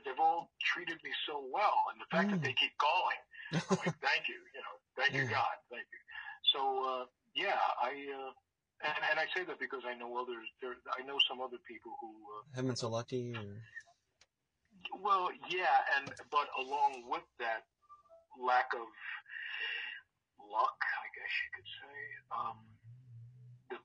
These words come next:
Speaker 1: bitterness came with it, and, you know, the accusations about the industry being unfair. Well,
Speaker 2: Mm-hmm.
Speaker 1: you know, if you work at the seven eleven, you know,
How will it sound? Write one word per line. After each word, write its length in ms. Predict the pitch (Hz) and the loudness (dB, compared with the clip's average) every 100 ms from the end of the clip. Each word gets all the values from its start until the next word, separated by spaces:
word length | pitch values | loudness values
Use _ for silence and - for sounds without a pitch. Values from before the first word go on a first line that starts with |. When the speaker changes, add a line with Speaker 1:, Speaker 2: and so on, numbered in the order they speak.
| _ | _
Speaker 1:
bitterness 560 | - - 143 113 - - - - - _ _ _ _ _ _ - | -6 -2 -2 -4 -2 -2 -2 -6 -14 _ _ _ _ _ _ -6
came 320 | - 120 110 117 | -4 -4 -6 -8
with 200 | 127 - | -8 -6
it, 160 | 107 - _ _ - | -10 -10 _ _ -8
and, 280 | - - - - - - _ _ _ _ - | -6 -8 -12 -20 -20 -20 _ _ _ _ -20
you 80 | - | -18
know, 180 | - - _ _ _ _ _ - | -16 -16 _ _ _ _ _ -12
the 80 | - - - - - | -10 -10 -14 -10 -2
accusations 800 | 120 117 123 123 113 113 - - - - | 0 0 -4 -6 -2 -2 -2 -6 -16 -10
about 240 | - - | -10 -10
the 100 | - | -12
industry 600 | - - - - - - - | -12 -10 -6 -4 -4 -6 -8
being 220 | - - - | -10 -10 -12
unfair. 480 | - - - 113 - | -14 -12 -8 -8 -6
Well, 160 | - - - - - | -8 -8 -8 -10 -6
Speaker 2:
Mm-hmm. 280 | 131 131 127 | -4 -4 -4
Speaker 1:
you 120 | 147 | -4
know, 200 | 151 143 - - _ _ _ _ _ _ _ _ _ _ _ _ _ _ _ - - - - | -2 0 -2 -6 _ _ _ _ _ _ _ _ _ _ _ _ _ _ _ -4 -2 -2 -4
if 20 | - | -4
you 60 | 302 | 0
work 240 | 392 - | 0 0
at 80 | - | -2
the 80 | - - | -2 -4
seven 240 | 131 120 - | -4 -6 -8
eleven, 400 | - 98 92 - 92 - | -4 -4 -6 -12 -18 -20
you 80 | 104 | -10
know, 120 | 101 | -8